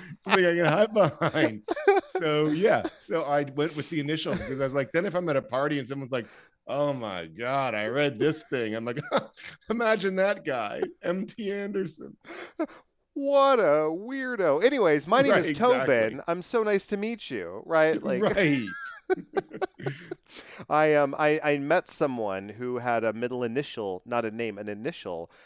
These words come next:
Speaker 2: and, uh, it was, it was the first time I'd heard of it, and he was like, "Yeah, I don't, I don't know the logic. They liked this
Speaker 1: Oh.
Speaker 2: letter,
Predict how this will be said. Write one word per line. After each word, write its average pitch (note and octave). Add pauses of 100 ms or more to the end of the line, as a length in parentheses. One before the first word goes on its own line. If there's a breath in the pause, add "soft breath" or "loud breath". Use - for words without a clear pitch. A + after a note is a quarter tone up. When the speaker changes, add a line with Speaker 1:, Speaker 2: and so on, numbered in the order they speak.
(180 soft breath)
Speaker 2:
and, A#2
uh, A#2
it B2
was, B2+
it C#3+
was B2+
the C3
first C#3+
time B2+
I'd B2
heard D3
of A#2+
it, F#2+
and G#2
he A#2+
was A2+
like, A2
"Yeah, A#2
I A#2+
don't, C3 (380)
I G2
don't G#2+
know C3
the C3+
logic. C#3+ (380)
They F#2+
liked G2
this A2+
Speaker 1:
Oh. B2+
Speaker 2:
letter, D3